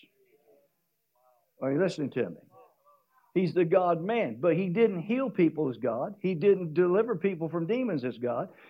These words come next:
He didn't come in and steal the storms as God. He did all of that as a man anointed with the Holy Spirit. Amen? And so he, he lived his life. And, and you've got to understand something, too. Hebrews four fifteen says that the Lord Jesus Christ was tempted in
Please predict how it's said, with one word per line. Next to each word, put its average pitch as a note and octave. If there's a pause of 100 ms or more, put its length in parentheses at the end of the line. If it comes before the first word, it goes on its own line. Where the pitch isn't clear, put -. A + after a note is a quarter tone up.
He G3
didn't G3+
come G3+
in A3
and G3+
steal G#3+
the A3
storms G3
as C#3+
God. B2+
He G3
did G3
all G3+
of F3+
that A#3+
as F3+
a F3+
man F3+
anointed G3
with E3
the D#3
Holy D#3
Spirit. C#3+
Amen? C#3 (1300)
And F#3+
so G3+
he, G#3+
he F#3+
lived A3+
his G3+
life. A#3+ (460)
And, G#3+
and G#3
you've G3+
got B3
to B3+
understand B3
something, F#3
too. A3
Hebrews A#3
four A3
fifteen G#3+
says G3+
that E3+
the E3
Lord G#3
Jesus G#3+
Christ G#3+
was F3
tempted B3+
in G3+